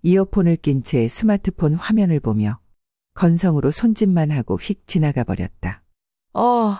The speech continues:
Speaker 2: 어이쿠, 그냥 가네."
Speaker 1: 할머니는 당황하며 뒤를 돌아봤지만 이미 남자는 다른 길로 사라지고 없었다.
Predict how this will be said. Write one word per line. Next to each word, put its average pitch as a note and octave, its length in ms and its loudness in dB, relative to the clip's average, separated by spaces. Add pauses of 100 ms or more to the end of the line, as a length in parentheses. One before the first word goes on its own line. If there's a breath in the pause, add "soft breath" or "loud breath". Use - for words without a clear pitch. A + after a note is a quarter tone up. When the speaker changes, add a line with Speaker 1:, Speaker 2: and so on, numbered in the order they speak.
Speaker 2:
어이쿠, A3+ 880 0 (120)
그냥 A3 420 0
가네." G#3 720 0 (240)
Speaker 1:
할머니는 F#3+ 600 4
당황하며 C3+ 680 4
뒤를 D#3 300 4
돌아봤지만 A2 800 0 (600)
이미 F3+ 240 4
남자는 D3 540 2
다른 D#3 360 2
길로 B2+ 280 2
사라지고 G3 540 0
없었다. - 640 -6